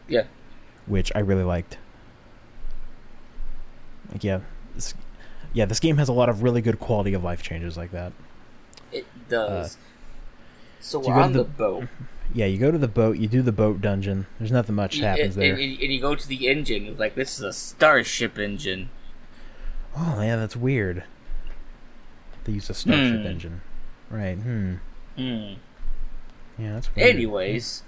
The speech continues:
Speaker 2: Yeah, anyway, ignoring that, uh, you get to the deck, you can, uh, you can go fight her. Um, her,
Speaker 1: And
Speaker 2: uh,
Speaker 1: this
Speaker 2: the
Speaker 1: is
Speaker 2: boss
Speaker 1: where, oh, no, we, we, we, we, we missed the moment back at the town when Rinwell's gonna kill her, and Law's like, "No, you can't.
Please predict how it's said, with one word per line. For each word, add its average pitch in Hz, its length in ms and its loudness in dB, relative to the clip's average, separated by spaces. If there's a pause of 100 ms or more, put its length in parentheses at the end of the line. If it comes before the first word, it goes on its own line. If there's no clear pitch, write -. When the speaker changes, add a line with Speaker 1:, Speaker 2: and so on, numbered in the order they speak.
(160)
Speaker 2:
Yeah, 123 60 -2
anyway, 107 600 2
ignoring 135 440 2
that, 98 240 -2 (100)
uh, 98 260 2 (800)
you 120 100 -2
get 147 120 4
to - 80 0
the 117 100 0
deck, 110 400 2 (200)
you 110 80 -4
can, 98 240 -2
uh, 98 160 -2
you 92 140 -2
can 101 140 -4
go 98 120 -2
fight 98 320 -2
her. 98 200 -2 (200)
Um, 85 400 2 (1700)
her, 147 120 0
Speaker 1:
And 190 160 4 (100)
Speaker 2:
uh, 127 160 4
Speaker 1:
this 123 60 2
Speaker 2:
the 131 40 0
Speaker 1:
is 123 40 0
Speaker 2:
boss 139 200 4
Speaker 1:
where, 107 220 0 (680)
oh, 165 120 10
no, 165 80 4
we, 170 140 2
we, 165 200 -2
we, 151 260 -8
we, 156 220 -8
we 135 140 -8
missed 139 320 2
the 135 80 2
moment 120 540 4
back 113 240 4
at 117 100 -10
the 110 100 -6
town 110 340 -2
when 101 120 -12
Rinwell's 113 360 -4
gonna 110 160 -2
kill 117 280 -2
her, 107 160 -2
and 104 80 -2
Law's 110 280 2
like, 107 180 0
"No, 123 380 4
you 117 260 -6
can't. 120 500 4